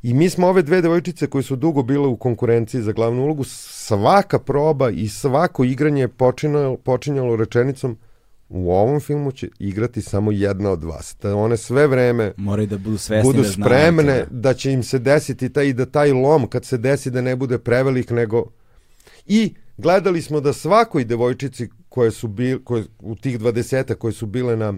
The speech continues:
Speaker 1: na, na kursu, da im, da im damo neku ulogu
Speaker 2: Da.
Speaker 1: u filmu. Nekad kao statista, jedna devojčica Drena, ona je čitala scenariju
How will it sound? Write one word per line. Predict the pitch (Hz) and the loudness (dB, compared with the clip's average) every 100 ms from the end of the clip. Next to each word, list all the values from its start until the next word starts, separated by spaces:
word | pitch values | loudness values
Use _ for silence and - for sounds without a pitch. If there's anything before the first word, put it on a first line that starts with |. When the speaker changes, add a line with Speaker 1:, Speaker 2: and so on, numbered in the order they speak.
| - - | -10 -10
Speaker 1:
na, | 104 107 98 92 | -6 -4 -4 -6
na | 104 101 | -6 -6
kursu, | 139 156 - 143 | -4 -4 -4 -6
da | 117 123 | -4 -4
im, | 123 - | -4 -8
da | 113 | -6
im | 120 120 | -4 -2
damo | 113 123 117 | -2 -2 -2
neku | 113 113 - 104 | 0 -2 -4 -6
ulogu | 92 92 82 82 - - _ - | -4 -6 -8 -12 -14 -20 _ -10
Speaker 2:
Da. | 90 82 76 | -10 -10 -10
Speaker 1:
u | 110 | -6
filmu. | 117 98 92 | -4 -4 -4
Nekad | 110 113 117 | -4 -2 -4
kao | - 107 | -2 -4
statista, | - 107 107 160 - | -2 -4 -4 -6 -6
jedna | 127 92 101 | -4 -2 -2
devojčica | 104 104 110 101 107 | 0 0 0 -2 -4
Drena, | 90 101 107 110 | -2 -2 -2 -2
ona | 110 | -2
je | 110 | -2
čitala | 113 113 117 | -4 -2 -2
scenariju | 110 127 131 127 | -2 -2 -2 -4